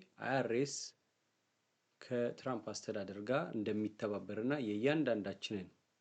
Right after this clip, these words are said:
መረጃ ለመንግስት አሳልፎ ለመስጠት መስሪያ ቤቱ ተስማምቷል። ይህ ምን ማለት ነው የሚለውን እንመለከታለን። ካሳሁን ይልማ ነኝ። ስልክ ቁጥር አምስት አንድ ሁለት ስድስት ሰባ ሰባት አርባ ስድስት ሠላሳ አራት፣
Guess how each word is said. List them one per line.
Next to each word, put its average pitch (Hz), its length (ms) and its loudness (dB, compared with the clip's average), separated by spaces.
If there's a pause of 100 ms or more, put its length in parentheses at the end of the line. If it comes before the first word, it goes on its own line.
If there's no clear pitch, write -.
(300)
መረጃ 98 380 -4 (800)
ለመንግስት 113 540 -2
አሳልፎ 101 480 -6
ለመስጠት 110 560 -4
መስሪያ 104 320 -6
ቤቱ 92 240 -10
ተስማምቷል። 85 640 -12 (440)
ይህ 156 180 8
ምን 120 200 4
ማለት 92 320 -6
ነው 87 160 -12 (440)
የሚለውን 113 440 4 (280)
እንመለከታለን። 104 840 4 (180)
ካሳሁን 101 380 -4
ይልማ 90 260 -8
ነኝ። 139 160 4 (640)
ስልክ 101 280 -6
ቁጥር 117 280 0
አምስት 110 380 -2
አንድ 110 160 -2
ሁለት 120 200 0
ስድስት 104 280 -6
ሰባ 98 220 -6
ሰባት 110 320 -2
አርባ 95 200 -6
ስድስት 101 320 -8
ሠላሳ 113 340 0
አራት፣ 156 300 0